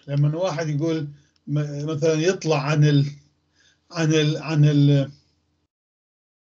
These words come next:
عن السرب تاعه يقول أنا بلط-،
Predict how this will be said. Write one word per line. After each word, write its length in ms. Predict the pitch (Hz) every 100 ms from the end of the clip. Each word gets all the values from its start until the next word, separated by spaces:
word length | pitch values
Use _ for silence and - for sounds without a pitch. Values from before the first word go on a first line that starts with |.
| _ 156
عن 200 | 147 147
السرب 1300 | 143 143 143 139 135 135 131 135 - 214 196 147 -
تاعه 300 | 175 156 139 147
يقول 220 | 135 147
أنا 120 | 151
بلط-، 400 | 147 165 160